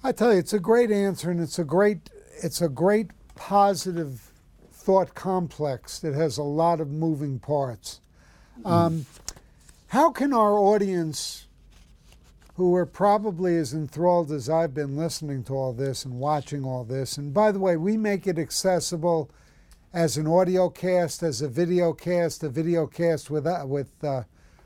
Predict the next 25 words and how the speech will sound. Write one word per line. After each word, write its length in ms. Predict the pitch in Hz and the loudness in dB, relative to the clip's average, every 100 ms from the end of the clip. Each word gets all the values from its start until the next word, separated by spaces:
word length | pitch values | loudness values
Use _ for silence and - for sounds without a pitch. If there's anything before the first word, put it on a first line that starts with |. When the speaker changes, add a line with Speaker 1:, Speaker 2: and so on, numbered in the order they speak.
| _ - | _ -10
Speaker 1:
um, 400 | 139 135 120 117 - _ _ - | -6 -6 -6 -10 -16 _ _ -2
captions, 880 | 175 180 175 - 185 180 170 - - _ _ _ | 2 2 0 -6 -4 -4 -6 -10 -16 _ _ _
a 80 | 143 | -14
transcript, 840 | - - 185 180 151 - 180 131 147 | -8 -2 0 0 -2 0 0 0 -2
however 460 | 165 190 202 208 | 2 2 2 0
your 180 | 180 175 | 0 -2
brain 460 | 135 175 175 165 135 | -2 -2 0 -2 -4
takes 380 | 165 147 - | -4 -4 -6
it 120 | 156 143 | -4 -2
in, 380 | 165 139 117 - _ _ _ _ | -2 -2 -8 -14 _ _ _ _
we'll 160 | - 147 | -4 -2
get 240 | 135 170 | 2 2
it 140 | 151 - | 2 -4
to 160 | 151 | -4
you. 280 | 139 135 139 - - - _ _ _ | -2 -2 -4 -8 -20 -20 _ _ _
But, 340 | 170 165 - 180 | 0 0 0 0
uh, 200 | 170 160 170 | 2 0 -4
how 220 | 117 196 277 | -4 -2 -2
can 240 | 262 240 | -2 -2
people 340 | 226 190 202 | -2 0 0
find 400 | - 190 190 180 | 0 0 0 0
out 240 | 180 170 147 | 2 0 -2
more 380 | 156 170 165 165 | -2 0 0 -4
about 520 | 135 113 160 156 - | -6 -2 0 0 -2
you? 300 | 127 113 | -10 -10